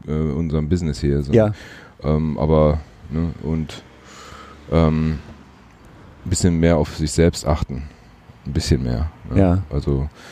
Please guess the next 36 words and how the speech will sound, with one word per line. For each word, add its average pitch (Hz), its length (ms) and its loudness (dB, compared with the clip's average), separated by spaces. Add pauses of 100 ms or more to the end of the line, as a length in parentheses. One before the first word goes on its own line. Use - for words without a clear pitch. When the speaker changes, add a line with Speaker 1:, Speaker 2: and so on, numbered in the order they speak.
(260)
Speaker 1:
das 78 160 -2
ist - 60 -12
immer 73 220 0
wichtig, 76 320 -2
das 73 140 -2
darf 82 160 4
man 80 100 0
nicht 73 100 0
vergessen. - 480 0 (680)
Das, - 320 -6
äh, 69 220 2
die 76 120 0
Selbstaufgabe, 73 1040 0 (240)
ne? 76 240 -4 (300)
Ich - 80 -10
will 85 80 4
mich 80 120 2
jetzt 78 120 2
auch 69 120 0
nicht 73 180 0
hier 78 240 4
hinstellen, 78 560 2
als 73 140 -2
würde 80 120 2
ich 73 80 0
mich 80 160 -8
komplett - 320 0
selbst 90 280 2
aufgeben 78 460 2
immer. 80 200 0 (180)
Speaker 2:
Ja. 104 280 4 (100)
Speaker 1:
Aber, 73 380 2
oder 71 300 0
auch 76 140 -4
damals 80 420 2
nicht. 85 200 -2